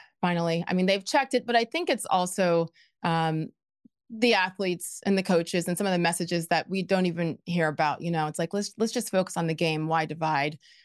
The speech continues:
The N F L has done a really good job of it, I think, early on, and Kaepernick and all those things from a few years back, it was tougher. Um, the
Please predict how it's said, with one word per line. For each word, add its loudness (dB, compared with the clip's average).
The 4
N 2
F 0
L 6
has 2
done 0
a -2
really 4
good 0
job 2
of -4
it, 0
I 2
think, -2
early 2
on, 2
and 0
Kaepernick 2
and 2
all 2
those 2
things 0
from -2
a -2
few 0
years 2
back, 0
it -2
was -4
tougher. 0
Um, 2
the 2